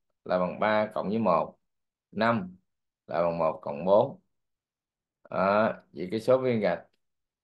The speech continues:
ở trên cùng, đúng không? Là tổng hai viên dưới. Đấy.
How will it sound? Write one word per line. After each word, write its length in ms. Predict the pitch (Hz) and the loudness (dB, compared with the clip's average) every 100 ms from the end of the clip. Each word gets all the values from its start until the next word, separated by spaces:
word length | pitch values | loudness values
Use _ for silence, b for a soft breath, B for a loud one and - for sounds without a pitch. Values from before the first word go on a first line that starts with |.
| _ _ _ - | _ _ _ -16
ở 400 | - 65 95 110 120 117 110 104 98 90 - - _ - | -4 0 2 4 2 0 0 -2 -2 -6 -8 -16 _ -2
trên 220 | 110 107 | 0 4
cùng, 320 | 104 92 - _ _ _ | 4 4 -4 _ _ _
đúng 120 | - 104 | -2 0
không? 320 | 113 - - | 2 0 -4
Là 220 | 82 80 80 | -4 -2 0
tổng 240 | 76 113 | -2 0
hai 220 | 127 110 | 0 2
viên 300 | 110 107 107 | 2 0 0
dưới. 260 | 110 107 127 - _ _ - | 2 2 0 -6 _ _ -10
Đấy. 600 | 87 87 95 101 107 | -4 -2 0 0 0